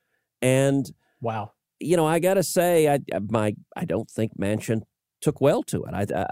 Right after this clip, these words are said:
Speaker 1: I, I don't think, and to be honest, in some ways, Manchin pissing off Bernie Sanders is about as good a politics as he could hope for in West Virginia.
Speaker 2: <laughs>
Speaker 1: I,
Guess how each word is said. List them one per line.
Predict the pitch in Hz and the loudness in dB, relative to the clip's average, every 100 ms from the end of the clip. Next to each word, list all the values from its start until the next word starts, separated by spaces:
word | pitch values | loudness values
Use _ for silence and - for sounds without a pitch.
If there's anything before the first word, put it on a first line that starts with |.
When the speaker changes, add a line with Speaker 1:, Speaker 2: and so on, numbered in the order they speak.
| 104 | -2
Speaker 1:
I, | - | 0
I | 107 | 2
don't | 131 131 | 2 2
think, | - 143 _ - - | 0 -2 _ -18 -2
and | 160 | -2
to | 170 | 0
be | 160 185 | 0 2
honest, | 233 269 233 - | 2 0 0 -2
in | 151 | -4
some | - 208 220 208 | -2 -2 0 0
ways, | 131 95 104 120 - _ _ _ _ _ _ _ _ 117 | 0 0 -2 -6 -10 _ _ _ _ _ _ _ _ 0
Manchin | 123 170 208 - 170 139 | 4 4 4 2 0 0
pissing | - 170 - 139 | 2 2 2 2
off | 135 131 | 2 0
Bernie | - 123 123 | 0 0 0
Sanders | 110 117 113 147 196 - - _ _ _ _ _ _ _ _ - | -2 -2 0 0 -2 -4 -10 _ _ _ _ _ _ _ _ 0
is | 147 127 | 2 4
about | 107 175 269 | 2 0 2
as | 156 95 | 0 0
good | 107 160 | 2 2
a | 113 | 2
politics | 147 143 120 127 113 113 | 2 2 2 0 -2 -2
as | 101 | -2
he | 127 | -2
could | 98 82 | -2 0
hope | 131 170 | 0 0
for | - 101 95 | -2 -4 -2
in | 92 | -2
West | 90 92 - | -2 -4 -6
Virginia. | 82 82 78 78 85 110 - - - | -8 -6 -6 -6 -10 -12 -14 -16 -18
Speaker 2:
<laughs> | _ - | _ -8
Speaker 1:
I, | - | -6